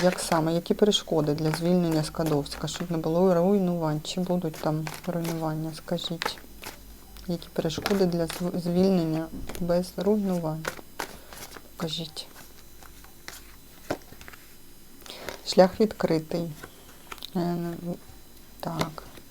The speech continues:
Карта влюблені будуть, е, звільнювати як мог-, ну, обережно, з любов'ю. Українська армія буде робити все, щоб не було жертв. Перемога.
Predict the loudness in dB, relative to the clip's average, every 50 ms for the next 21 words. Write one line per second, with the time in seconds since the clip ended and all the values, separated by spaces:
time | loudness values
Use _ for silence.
0 | -18 -16 -16 -16 -16 -16 -12 -2 -2 -2 0 2 2 4 6 6 6 6 6 6
1 | 6 6 6 4 4 4 4 4 4 2 4 2 2 0 0 -6 -4 -2 0 2
2 | 2 0 0 0 2 4 4 4 4 4 2 2 2 0 2 2 2 2 2 2
3 | 0 -4 -4 -4 -4 0 2 2 2 2 2 6 6 8 10 10 8 8 6 4
4 | 0 -2 -2 -2 0 2 2 4 6 4 4 4 2 -2 -2 -2 -4 -6 -10 -10
5 | -6 -6 -6 -6 -8 -14 -18 -20 -20 -20 -20 -18 -18 -18 -18 -18 -20 -20 -20 -20
6 | -20 -14 -8 -6 0 2 2 2 2 -2 -4 -2 2 4 4 4 4 2 2 2
7 | 2 4 6 6 4 4 4 2 4 4 2 2 2 0 -2 2 6 4 6 6
8 | 4 2 4 2 2 2 4 2 4 4 6 6 6 6 6 6 6 4 0 0
9 | -2 -6 -12 -14 -16 -16 -14 2 4 6 8 8 6 6 4 2 -2 -4